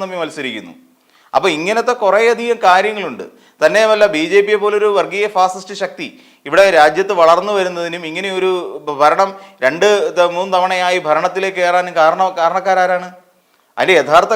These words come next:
കാരണക്കാർ സത്യത്തിൽ ഈ പറയുന്ന കോൺഗ്രസ് പാർട്ടിയാണെന്ന് നമുക്ക് കാണാൻ കഴിയും. അത് തുടക്കകാലം മുതൽ തന്നെ ഈ പറയുന്ന രാഹുൽ ഗാന്ധി മാത്രമല്ല അതിന് തെറ്റുകാർ, രാജീവ് ഗാന്ധിയും അതിനൊരു പരിധിവരെ വളം വെച്ച് കൊടുത്തൊരു മനുഷ്യൻ തന്നെയാണ്.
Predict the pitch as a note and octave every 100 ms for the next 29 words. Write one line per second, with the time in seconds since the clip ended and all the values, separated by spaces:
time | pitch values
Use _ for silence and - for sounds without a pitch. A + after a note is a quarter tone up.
0 | F#3+ F3+ F#3 F3+ C#3+ B2+ - - _ _
1 | _ - D3 - G#3 G3+ E3+ C#3 - _
2 | D#3 F#3 E3+ F3 F3+ D#3+ F3 F#3 F#3 F3+
3 | F#3 F3 F3 F3 D#3+ D#3+ D#3 B2 G#2 -
4 | _ _ _ _ _ A#2+ D3+ G3+ G3 C#3+
5 | D3+ F#3+ F#3 F#3 F3+ F3 F3 E3+ E3+ D#3+
6 | D#3+ E3+ E3+ F3 E3+ C3+ C#3 D3 D#3+ F3
7 | F3+ F3+ D#3+ D#3+ F3+ E3+ E3 D3+ C#3+ D3
8 | C3+ A#2 G2+ - - B2+ B2 C3 E3 F3
9 | F3+ F3 F#3 F3 F3 E3+ E3 D#3+ F3+ F#3
10 | E3+ E3 F3 F3+ F3+ E3+ E3+ D#3+ E3 E3
11 | D#3+ C3+ F#2